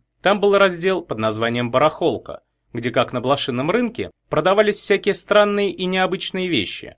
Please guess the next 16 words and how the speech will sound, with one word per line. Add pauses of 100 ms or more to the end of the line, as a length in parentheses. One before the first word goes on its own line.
(120)
а
на
странично-брачных
объявлений
попадались
такие
перлы, (160)
что
хотелось
тут
же
послать
их
в
журнал
«Крокодил»